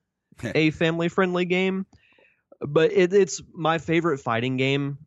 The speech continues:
Speaker 2: of all time. Uh, next to, well, next to Super Smash Brothers, it's my favorite all-time fighting game. Um, I remember the movie that came out. Like, it's,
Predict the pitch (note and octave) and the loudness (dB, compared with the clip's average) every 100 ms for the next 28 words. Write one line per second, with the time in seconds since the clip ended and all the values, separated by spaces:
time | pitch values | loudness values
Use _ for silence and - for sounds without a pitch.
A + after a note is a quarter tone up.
0 | _ C3+ B2 C3 B2+ C3 B2+ C#3 C#3+ D3 | _ -4 0 0 0 -2 -2 -2 -6 -12
1 | - _ _ _ _ _ _ _ _ B2 | -20 _ _ _ _ _ _ _ _ -2
2 | B2 A2+ B2+ - C3 A#2 A2+ C3 D3+ C#3+ | 0 0 -4 -4 -2 0 2 2 0 -4
3 | B2 A#2+ A2+ A#2+ A#2 - A2 G#2 G#2 - | -8 -8 -6 -2 -2 -2 -4 -4 -6 -6
4 | G2+ - G#2 G2 G#2 G#2 - G#2+ G#2 A2+ | -6 -4 -4 -4 -6 -10 -2 -2 0 -2
5 | G2+ G2+ G2 G#2+ G2+ G#2 G#2 G2+ G#2 - | -2 -4 -6 -4 -4 -2 -2 -2 -6 -12
6 | _ _ _ - A#2 A2+ A2 G#2 _ - | _ _ _ 0 2 2 0 -6 _ -20
7 | _ D3 D#3 E3 F#3 F3+ D#3 C#3 B2+ C3+ | _ 0 2 2 2 2 0 -2 0 -2
8 | D3 D#3 D3+ C#3 - C3+ - D#3+ D#3+ D#3 | -2 -4 -6 -10 -8 -8 -4 -2 0 2
9 | D#3 C3+ C3 C3+ C3+ - - | 2 0 2 0 0 -6 -12